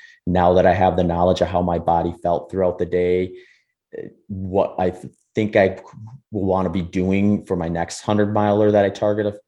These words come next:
pace or a goal time that aggressive, or what I should be doing. And the two things that I've kind of pinpointed is I might have just needed a bit more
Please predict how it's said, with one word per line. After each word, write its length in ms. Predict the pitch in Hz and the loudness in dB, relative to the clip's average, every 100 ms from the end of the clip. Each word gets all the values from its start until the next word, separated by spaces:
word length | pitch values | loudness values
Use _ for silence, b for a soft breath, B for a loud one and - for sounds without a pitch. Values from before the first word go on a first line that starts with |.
| _ _ | _ _
pace 400 | - 110 110 - | -6 -4 -4 -4
or 240 | 104 98 | -2 0
a 420 | 95 95 95 92 95 | 0 0 -2 -4 -6
goal 260 | 101 101 | -2 -2
time 340 | 98 98 98 98 | -4 -8 -6 -4
that 160 | 95 | -4
aggressive, 640 | 98 101 98 - 110 107 - b b b b - | -2 -2 -2 0 0 -2 -6 b b b b -4
or 100 | 101 | 0
what 140 | 98 | 2
I 60 | 101 | 2
should 160 | - | 0
be 80 | 104 | -2
doing. 320 | 104 110 110 | -2 -2 0
And 320 | 95 90 80 | -2 -2 -6
the 80 | - | -6
two 140 | - 135 | -4 0
things 260 | 120 107 | 0 2
that 100 | 95 | 0
I've 100 | 87 | 0
kind 140 | - 90 | -2 -8
of 80 | |
pinpointed 580 | - 95 92 90 87 87 | -6 -8 -4 -4 0 4
is 240 | 85 82 - B B B B _ - | 2 2 -8 B B B B _ 0
I 80 | |
might 420 | 135 120 117 120 139 | 4 4 4 4 4
have 80 | |
just 220 | 135 139 127 | 2 0 2
needed 160 | 120 | 2
a 180 | 107 82 92 - | 2 0 -6 -4
bit 300 | 92 110 120 | -2 -2 -2
more 640 | 107 98 98 101 95 90 | -4 -2 -2 -2 -4 -6